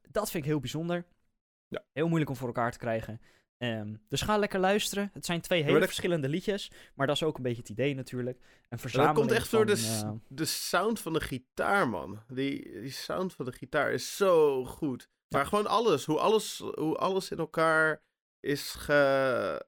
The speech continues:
Speaker 2: geëdit, nou, geëdit, hoe alles in elkaar is
Speaker 1: De, een
Speaker 2: ge-,
Speaker 1: mix is gewoon echt
Speaker 2: geproduceerd.
Speaker 1: heel goed. De mix
Speaker 2: Ja,
Speaker 1: en de
Speaker 2: de mix
Speaker 1: producties
Speaker 2: is
Speaker 1: zijn
Speaker 2: gewoon
Speaker 1: heel
Speaker 2: heel
Speaker 1: goed.
Speaker 2: goed.
Speaker 1: Nou,
Speaker 2: Ja.
Speaker 1: daarmee, eh, vliegen we eruit.
Speaker 2: <laughs>
Speaker 1: Ga lekker luisteren en, eh,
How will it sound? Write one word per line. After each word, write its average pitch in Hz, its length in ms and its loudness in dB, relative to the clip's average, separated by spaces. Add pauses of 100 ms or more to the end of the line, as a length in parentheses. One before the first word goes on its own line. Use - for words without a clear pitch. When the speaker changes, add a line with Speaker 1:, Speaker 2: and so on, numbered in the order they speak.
(100)
Speaker 2:
geëdit, 139 1000 -2
nou, 120 280 -2
geëdit, - 440 -6
hoe 127 180 -4
alles 135 280 -2
in 87 100 -6
elkaar 131 540 0
is 123 120 0
Speaker 1:
De, 156 160 2
een 147 80 0
Speaker 2:
ge-, 127 240 4
Speaker 1:
mix 117 200 4
is 170 100 0
gewoon 160 160 6
echt 147 120 4
Speaker 2:
geproduceerd. 139 280 6
Speaker 1:
heel 120 140 4
goed. 104 360 -8
De 113 100 -2
mix 139 180 2
Speaker 2:
Ja, 139 100 4
Speaker 1:
en 131 60 2
de 127 60 2
Speaker 2:
de 120 80 4
mix 135 220 4
Speaker 1:
producties 143 80 0
Speaker 2:
is 120 60 -2
Speaker 1:
zijn 120 120 -4
Speaker 2:
gewoon 120 160 -4
Speaker 1:
heel 120 120 2
Speaker 2:
heel 120 80 -2
Speaker 1:
goed. - 120 -12
Speaker 2:
goed. - 180 -18 (760)
Speaker 1:
Nou, 139 240 -4 (340)
Speaker 2:
Ja. - 120 -8 (120)
Speaker 1:
daarmee, 208 480 4
eh, 190 60 4
vliegen 196 340 0
we 175 80 4
eruit. 175 400 2 (160)
Speaker 2:
<laughs> - 120 -20
Speaker 1:
Ga 202 200 0
lekker 208 200 2
luisteren 208 680 2
en, 170 360 0
eh, 165 400 4